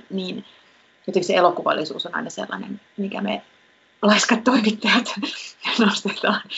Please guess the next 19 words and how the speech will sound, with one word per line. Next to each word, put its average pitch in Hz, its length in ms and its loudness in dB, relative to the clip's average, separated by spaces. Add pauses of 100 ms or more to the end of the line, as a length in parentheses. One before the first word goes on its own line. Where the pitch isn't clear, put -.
(300)
ekana, 180 460 2 (600)
ekana 190 380 0
esiin. 208 600 0 (1160)
Ö, 190 40 -2 (920)
mutta 247 560 0
mun 214 120 0
mielestä 202 240 -6
se 226 100 -2
kyllä 220 260 -2
puoltaa 190 440 2 (480)
paikkaansa 175 560 -2 (520)
tässä, 180 260 -6
tästä 190 320 -6
kirjasta 180 360 -4
puhuttaessa, 185 560 -2
koska - 320 -6
just 208 180 2
se 214 100 4
episodimaisuus 180 1200 -2